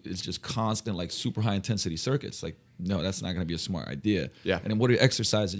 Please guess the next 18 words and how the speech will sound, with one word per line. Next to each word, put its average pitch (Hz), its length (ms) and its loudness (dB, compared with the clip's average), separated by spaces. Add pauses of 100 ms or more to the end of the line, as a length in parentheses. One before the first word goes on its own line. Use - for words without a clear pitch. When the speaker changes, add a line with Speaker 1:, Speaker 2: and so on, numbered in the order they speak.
Speaker 1:
you're 104 80 -2
using 110 220 -4
there, 71 120 -8
right? 92 160 -4
So, 120 200 0 (500)
um, 101 260 4
and 117 120 4
I, 135 160 2
like, 127 160 6
when 143 140 4
you 190 100 6
talk 160 260 4
about, 123 200 2
like, 104 200 0
you 113 60 0
know, 101 160 0 (800)
the, 104 300 8
uh, 76 320 2